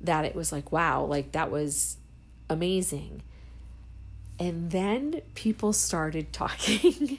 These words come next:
<laughs> 'cause you know how people get, you know, um, "Why did she get to say the, the mystery,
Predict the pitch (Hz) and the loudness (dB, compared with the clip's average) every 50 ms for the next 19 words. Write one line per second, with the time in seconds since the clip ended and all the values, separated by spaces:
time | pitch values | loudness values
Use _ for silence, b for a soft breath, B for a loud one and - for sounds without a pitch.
0 | - - - - 359 294 - - 370 415 415 403 381 311 330 285 285 - - 180 | -8 -14 -6 -4 -2 -2 0 0 0 2 2 2 4 4 4 2 2 0 -2 -2
1 | - - - - - - - - B B B B B B B B B B B - | -2 -2 -2 -2 0 -2 -2 -4 B B B B B B B B B B B 0
2 | 226 220 190 190 185 185 190 - - 175 165 165 156 147 - - - - - - | 0 2 4 4 4 4 4 2 2 0 -2 -2 -2 -4 -8 -12 -16 -20 -14 -12
3 | 175 180 185 - 285 - - - - - 349 - - - 165 - - 160 151 - | -10 -10 -8 -6 -2 -2 -2 -2 0 -2 -2 -2 -2 -2 -2 -2 -4 -4 -6 -8
4 | 147 - - - - - - - - - 151 151 - - - - - - - - | -8 -10 -12 -14 -14 -16 -16 -10 -8 -6 -6 -6 -6 -10 -10 -12 -16 -18 -14 -8
5 | - 160 151 147 - - - - - | -6 -2 -2 -2 -2 -2 -4 -8 -8